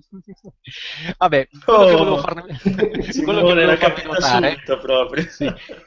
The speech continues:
Speaker 1: che vole-, volevo farvi notare che questa immagine adesso non la dovete prendere come il definitivo, ma potrebbe essere una bozza. Cioè noi qui
Speaker 2: Mm.
Speaker 1: abbiamo una semplificazione dei volumi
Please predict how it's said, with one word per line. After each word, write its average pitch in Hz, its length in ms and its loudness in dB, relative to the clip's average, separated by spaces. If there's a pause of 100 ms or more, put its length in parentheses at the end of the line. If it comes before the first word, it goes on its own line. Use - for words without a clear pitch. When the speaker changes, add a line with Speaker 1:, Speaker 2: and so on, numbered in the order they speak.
(420)
Speaker 1:
che 180 160 2
vole-, 165 360 -4
volevo 180 280 0
farvi 160 320 -4
notare 127 380 0
che - 120 -4
questa 208 420 -4
immagine 156 480 -2
adesso 151 320 -4
non 175 100 -8
la 214 80 0
dovete 202 260 -4
prendere 160 360 -2
come 123 160 -14
il 113 80 -14
definitivo, 113 680 -14
ma 165 100 0
potrebbe 254 340 -2
essere 202 220 -2
una 196 120 0
bozza. 123 560 -4 (500)
Cioè 180 180 -6
noi 185 260 -6
qui 165 240 -4
Speaker 2:
Mm. 175 60 -4
Speaker 1:
abbiamo 135 540 -2
una 160 260 -4
semplificazione 180 640 -6
dei 185 100 2
volumi 156 480 -6